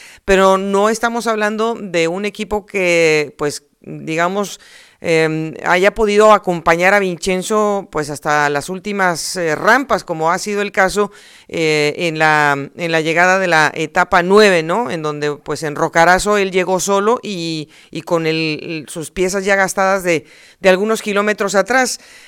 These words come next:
Em, yo creo que, mm, también, mm, el equipo del Sunweb, eh, en ese, en ese sentido se ha visto mucho más, eh,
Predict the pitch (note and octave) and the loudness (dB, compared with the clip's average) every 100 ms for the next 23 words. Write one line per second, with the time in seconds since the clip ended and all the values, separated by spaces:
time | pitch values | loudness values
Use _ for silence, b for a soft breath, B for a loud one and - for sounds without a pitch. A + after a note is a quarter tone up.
0 | B F#3+ F#3 F#3 G3 G#3 A#3+ A#3 B3 A#3 | B -6 -4 -2 -4 -2 -2 0 4 6
1 | G#3+ G3 F3 F3 D3 F#3 F3 F#3 G#3+ G#3+ | 4 2 -2 -12 -4 -4 -2 -2 0 0
2 | G#3+ G#3 - F#3 F3 E3 E3 E3+ E3 D#3+ | -4 -8 -12 -14 -12 -12 -8 -6 -4 -6
3 | G3 G3+ G#3+ G3 - G3+ G3+ G#3 A3 D3 | -10 -6 -6 -6 -4 -4 -2 -4 -6 -12
4 | - F3+ F3 G3 G#3+ F#3 F#3 F#3+ G#3 G3+ | -8 -4 -4 -4 -6 -4 -6 -6 -6 -6
5 | G3+ G#3 G3+ G#3 G3 - G3 G3+ G#3+ G#3 | -6 -6 -4 -4 -4 -6 -8 -8 -6 -4
6 | G3+ G#3 - B B B B - F3 D#3+ | -2 -4 -6 B B B B -6 -2 0
7 | D#3 D3+ D3 | 0 0 -2